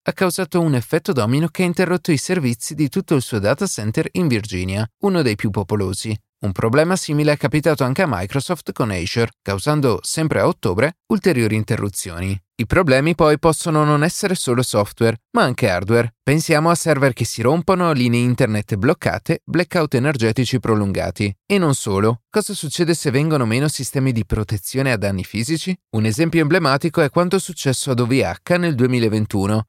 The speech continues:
principale provider cloud europeo, quando il suo data center principale di Strasburgo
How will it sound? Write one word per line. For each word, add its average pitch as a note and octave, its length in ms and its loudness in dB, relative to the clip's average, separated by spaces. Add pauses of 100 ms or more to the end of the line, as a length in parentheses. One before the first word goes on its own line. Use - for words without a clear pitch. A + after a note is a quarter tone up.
principale B2+ 560 0
provider C3 460 2
cloud G2 360 0
europeo, G#2 720 2 (160)
quando C3 320 2
il B2 80 2
suo B2 240 -2
data A#2+ 260 2
center C#3+ 380 0
principale A#2 580 0
di G2 100 -4
Strasburgo B2 680 0